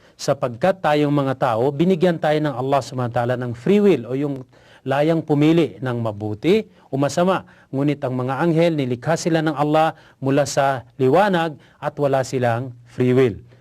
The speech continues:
Kung anong kagustuhan ng Allah, yun ay sinusunod lamang nila. Kagaya ng may anghel na nagdadala ng revelasyon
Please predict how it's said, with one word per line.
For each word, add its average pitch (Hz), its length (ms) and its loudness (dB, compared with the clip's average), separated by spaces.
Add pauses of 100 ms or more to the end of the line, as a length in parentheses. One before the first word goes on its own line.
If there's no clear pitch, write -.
(360)
Kung 127 160 -2
anong 233 240 2
kagustuhan 208 420 2
ng 196 140 2
Allah, 196 240 2
yun 180 160 2
ay 151 80 -2
sinusunod 135 480 -2
lamang 120 320 2
nila. 117 320 -2
Kagaya 151 400 2
ng 160 240 0 (400)
may 143 160 0
anghel 143 400 2
na 143 100 0
nagdadala 151 560 2
ng 160 140 0
revelasyon 143 640 0